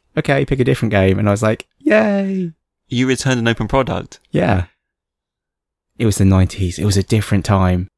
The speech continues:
Speaker 2: It was a different time.
Speaker 1: In the U K, actually, you can just return anything within fourteen days, can't you?
Speaker 2: Only at Argos, I thought.
Speaker 1: I think it's, I thought it was in U K consumer protection law.
Speaker 2: Surely only if the product is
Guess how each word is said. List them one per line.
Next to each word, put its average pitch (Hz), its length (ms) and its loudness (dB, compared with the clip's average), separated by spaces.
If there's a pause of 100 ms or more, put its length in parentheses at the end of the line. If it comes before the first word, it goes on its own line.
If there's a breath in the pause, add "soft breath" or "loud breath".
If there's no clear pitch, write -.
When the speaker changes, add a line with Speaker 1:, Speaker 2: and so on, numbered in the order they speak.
(160)
Speaker 2:
It - 140 -10
was 104 260 0
a 92 40 -2
different 87 280 -4
time. 92 400 -4 (520)
Speaker 1:
In 196 140 2
the 233 60 4
U 247 140 4
K, 233 240 0
actually, 69 520 -2 (120)
you 165 100 2
can 262 80 4
just 220 120 2
return 113 320 2
anything 113 500 0
within 98 240 2
fourteen 104 340 2
days, 117 220 0
can't 82 260 -4
you? 52 280 -8 (880)
Speaker 2:
Only 175 180 0
at - 80 2
Argos, 131 400 -2
I 101 100 -4
thought. - 240 -4 (240)
Speaker 1:
I - 120 -4
think - 200 -2
it's, - 160 -4
I 214 100 0
thought 339 100 0
it 196 100 4
was 123 60 0
in 110 160 4 (320)
U 120 160 2
K 123 120 0
consumer 104 360 0
protection 107 400 -2
law. 73 260 -2 (680)
Speaker 2:
Surely 165 260 2
only 117 200 2
if 104 100 -2
the 90 80 -6
product 92 340 -2
is 85 240 -6